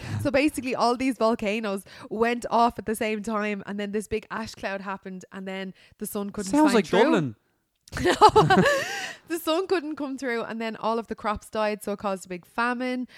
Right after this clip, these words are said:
Speaker 1: There was, like, this winter, the, the degrees in Europe was, like, four, um, four degrees lower than, than its usual,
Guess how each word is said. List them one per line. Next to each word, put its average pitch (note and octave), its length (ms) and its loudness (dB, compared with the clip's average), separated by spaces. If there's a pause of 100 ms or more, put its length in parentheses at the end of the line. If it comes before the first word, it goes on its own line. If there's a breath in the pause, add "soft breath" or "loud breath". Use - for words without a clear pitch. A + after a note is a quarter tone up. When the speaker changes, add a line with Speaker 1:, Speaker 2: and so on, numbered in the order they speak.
(160 loud breath)
Speaker 1:
There G3 100 -4
was, F#3+ 140 -4
like, F#3+ 200 -4
this F#3+ 160 -8
winter, A#3 520 -4
the, F#3+ 440 -6
the F#3 480 -6 (120)
degrees G#3 480 -8
in G3+ 220 -10
Europe F#3+ 440 -4
was, F3+ 240 -6
like, F#3 260 -10
four, F#3+ 360 -8 (420)
um, F3+ 300 -12
four G#3 260 -8
degrees G3 320 -12
lower F#3 220 -6
than, F3 320 -10
than F3 120 -10
its F3+ 140 -10
usual, F3+ 420 -4